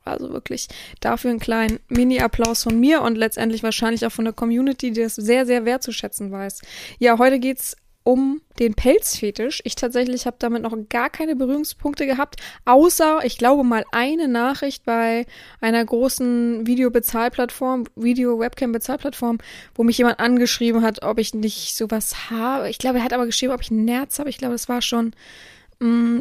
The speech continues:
sehr spezifisch und ob ich dann vielleicht irgendwie einfach nur den anziehen kann und im Stehen einfach ein Video machen kann. Ich weiß es gar nicht mehr. Da aber bei der Plattform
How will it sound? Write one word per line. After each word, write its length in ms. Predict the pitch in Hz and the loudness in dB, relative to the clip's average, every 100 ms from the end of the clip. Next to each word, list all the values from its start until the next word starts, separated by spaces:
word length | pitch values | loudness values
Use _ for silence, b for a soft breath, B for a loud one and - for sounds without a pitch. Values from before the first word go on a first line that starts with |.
| - | -2
sehr 360 | 214 233 233 | 2 6 6
spezifisch 1300 | 233 - 240 - - 262 302 - 320 359 - - - b b b b | 4 -2 -4 -2 -2 0 0 2 2 2 0 -4 -6 b b b b
und 160 | 240 226 | 0 2
ob 100 | 233 | 2
ich 140 | - | 2
dann 280 | 240 233 226 | 2 2 0
vielleicht 600 | - 226 226 220 214 - | 0 0 2 2 0 -2
irgendwie 760 | 233 233 226 214 226 220 226 - _ _ _ _ _ _ _ _ 226 | -2 0 0 0 0 0 -2 -6 _ _ _ _ _ _ _ _ -4
einfach 220 | 220 226 | 0 2
nur 120 | 226 | 2
den 300 | 208 247 262 | 2 0 0
anziehen 380 | 262 254 262 247 | -2 -4 -2 -2
kann 560 | - 247 254 254 254 254 | -2 -4 -2 -4 -4 -4
und 280 | 233 214 | -6 -4
im 140 | 240 220 | -4 -4
Stehen 380 | - 247 247 233 | -4 -4 -2 -2
einfach 240 | 226 226 | -4 -4
ein 100 | 226 | -4
Video 200 | 240 254 | -2 -2
machen 160 | 240 233 | -4 -6
kann. 140 | 240 | -8
Ich 120 | 226 | -2
weiß 160 | 240 233 | 0 0
es 80 | - | -2
gar 100 | 226 | -6
nicht 160 | - | -6
mehr. 160 | - - - B B B - | -10 -12 -16 B B B 0
Da 100 | 233 | 2
aber 120 | 233 | 4
bei 140 | 233 | 4
der 140 | 226 226 | 2 2
Plattform 480 | - 220 - 226 | 0 -2 0 0